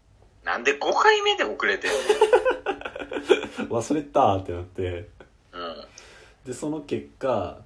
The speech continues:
Speaker 2: 電気と水道はすぐに、
Speaker 1: うん。あ、
Speaker 2: はい。
Speaker 1: 繋がったんや。
Speaker 2: 繋がるんですよ。当日でも大丈夫なんですけど、
Speaker 1: うん。
Speaker 2: ガスってね、時間かかるんですよね。
Speaker 1: うん。
Speaker 2: 立ち会いしないといけないんで。
Speaker 1: うん。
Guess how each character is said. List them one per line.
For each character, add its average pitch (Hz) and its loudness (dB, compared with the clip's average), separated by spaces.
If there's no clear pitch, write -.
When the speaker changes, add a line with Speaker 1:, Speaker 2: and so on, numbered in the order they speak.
Speaker 2:
電 113 2
気 - -4
と 101 -2
水 98 -4
道 92 -6
は 95 -4
す - -6
ぐ 95 -4
に、 73 -8
Speaker 1:
う - -12
ん。 - -20
あ、 95 8
Speaker 2:
は 101 0
い。 - 0
Speaker 1:
繋 117 6
が 107 6
っ - -6
た 90 2
ん 80 2
や。 78 -4
Speaker 2:
繋 104 -2
が 95 2
る 87 -2
ん 80 -12
で 73 -10
す 80 -10
よ。 - -6
当 107 0
日 98 -6
で 92 -6
も 76 -8
大 80 -4
丈 80 -6
夫 76 -10
な 73 -10
ん 71 -12
で 73 -14
す - -18
け 90 -10
ど、 80 -8
Speaker 1:
う 101 -12
ん。 95 -12
Speaker 2:
ガ 175 0
ス - -6
っ - -20
て 87 -6
ね、 76 -10
時 113 -10
間 123 0
か 110 -6
か - -2
る 95 -2
ん 76 -8
で 71 -10
す - -16
よ 71 -8
ね。 73 -8
Speaker 1:
う 71 -12
ん。 71 -16
Speaker 2:
立 - -10
ち 143 4
会 147 8
い - 6
し 170 0
な 165 4
い 98 0
と 85 -4
い 76 -4
け 78 -8
な 73 -8
い 69 -10
ん - -14
で。 - -12
Speaker 1:
う - -14
ん。 - -20